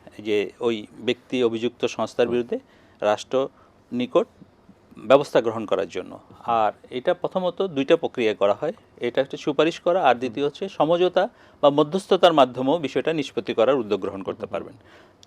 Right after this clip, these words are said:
Speaker 1: কিন্তু মানবাধিকার কমিশনের কোনো পিউনিটিভ ক্ষমতা নাই, তারা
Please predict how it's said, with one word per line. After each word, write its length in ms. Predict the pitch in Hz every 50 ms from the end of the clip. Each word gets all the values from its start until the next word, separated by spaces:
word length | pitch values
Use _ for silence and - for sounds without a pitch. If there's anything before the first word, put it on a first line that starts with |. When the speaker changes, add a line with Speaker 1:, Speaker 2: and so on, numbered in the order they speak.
| _ _
Speaker 1:
কিন্তু 200 | - 139 147 - 226
মানবাধিকার 600 | 190 123 123 127 127 143 143 170 170 180 185 175
কমিশনের 500 | - 156 151 151 - 175 165 151 156 151
কোনো 200 | - 139 139 143
পিউনিটিভ 480 | 139 - 127 123 127 131 131 - 165 185 _ _ _ _ _ -
ক্ষমতা 340 | - - 110 113 107 - 117
নাই, 160 | 113 117 143 262 - - _ -
তারা 200 | - 110 113 117